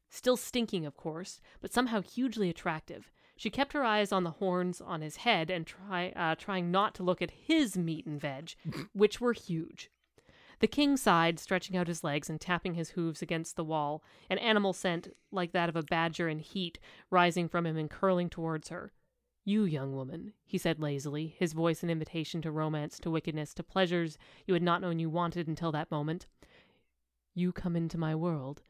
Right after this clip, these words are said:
Speaker 1: into my entertainments. You are a witch, are you not?" "Indeed I am," said Tiffany, "and I am here to ask the king of the elves to be a proper king."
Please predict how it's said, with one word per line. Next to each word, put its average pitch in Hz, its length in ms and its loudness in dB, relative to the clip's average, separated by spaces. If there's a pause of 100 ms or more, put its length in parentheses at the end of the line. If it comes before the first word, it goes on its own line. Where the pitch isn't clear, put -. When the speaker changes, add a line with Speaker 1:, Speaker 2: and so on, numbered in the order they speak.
(240)
Speaker 1:
into 185 240 2
my 151 200 0
entertainments. 160 840 -4 (420)
You 190 160 4
are 175 140 4
a 160 80 4
witch, 175 420 -2
are 139 140 -4
you 131 120 -4
not?" 131 360 -10 (680)
"Indeed 226 280 4
I 247 80 4
am," 185 400 -2
said 147 240 -6
Tiffany, 156 380 -8 (360)
"and 190 80 4
I 196 60 6
am 196 100 4
here 247 240 0
to 254 60 0
ask 208 260 -2
the 185 80 -4
king 226 220 -2
of 220 60 -4
the 214 120 4
elves 175 260 2
to 180 60 -6
be 170 120 0
a 165 40 0
proper 196 380 0
king." 170 400 -6